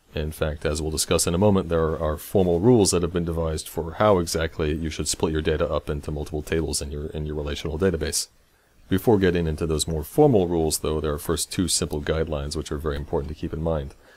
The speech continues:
And those two guidelines concern how to best represent relationships which are called one-to-many relationships and what are called many-to-many relationships. First, a one-to-many relationship is like the one we just saw. For any one color,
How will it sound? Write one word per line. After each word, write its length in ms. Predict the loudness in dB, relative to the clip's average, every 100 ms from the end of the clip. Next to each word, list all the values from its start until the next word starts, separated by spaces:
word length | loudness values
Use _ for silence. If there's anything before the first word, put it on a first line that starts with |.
| _ _ _ -6
And 120 | 0
those 160 | 2 2
two 160 | 0 2
guidelines 500 | 2 2 0 0 -2
concern 440 | -2 2 2 2
how 180 | 2 2
to 200 | 0 0
best 320 | 2 0 0
represent 540 | 0 0 0 0 -2
relationships 680 | 0 0 0 -2 -4 -2 -2
which 180 | -4 0
are 160 | 0 0
called 340 | 0 0 0 -8 -8
one-to-many 800 | -4 4 4 4 2 2 4
relationships 760 | 4 4 4 2 -4 -2 -2 -4 -4
and 140 | -2
what 120 | 0
are 60 | 0
called 340 | 0 0 0
many-to-many 680 | 0 0 0 -2 0 0 0
relationships. 800 | -2 -4 -4 -8 -10 -10 -8 -10 _ _ _ _ _ -20 -20 -20 -20 -20 -20
First, 400 | 0 2 2 0
a 180 | 0 2
one-to-many 540 | 2 0 2 4 6
relationship 600 | 6 4 2 -2 -2 -2
is 160 | -4 0
like 220 | 0 0
the 100 | -2
one 240 | 0 0 0
we 120 | -2
just 260 | 0 0
saw. 320 | 2 2 0 -4 _ -20 _
For 200 | -4 0
any 200 | 2 4
one 480 | 4 4 4 4 0
color, 520 | 0 2 2 2 -2